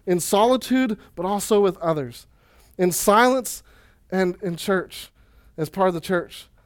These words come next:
And when we spend time with God, we stay in proximity, in a better place, able to hear him better. So if we have the capacity, if we know Jesus, and we're in proximity, we're spending time with him,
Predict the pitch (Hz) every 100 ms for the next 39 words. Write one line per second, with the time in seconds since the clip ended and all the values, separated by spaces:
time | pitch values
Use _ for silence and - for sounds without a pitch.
0 | _ _ - 170 170 220 240 226 - -
1 | 208 - 180 180 170 - 151 151 160 151
2 | - - 220 214 170 139 - - - _
3 | 175 165 - 156 - 202 170 143 165 _
4 | _ - - 160 143 - 196 226 226 -
5 | 196 180 160 - - - - - 202 214
6 | 185 151 131 - _ - 160 131 180 160
7 | 151 147 170 160 139 214 208 - - 175
8 | 277 277 - - 202 220 190 170 - 156
9 | 135 170 202 190 170 135 165 - - -
10 | _ _ - - - 196 202 247 254 214
11 | 240 - - 254 170 139 170 214 202 -
12 | - 240 240 240 226 202 214 208 196 165
13 | - 190 135 143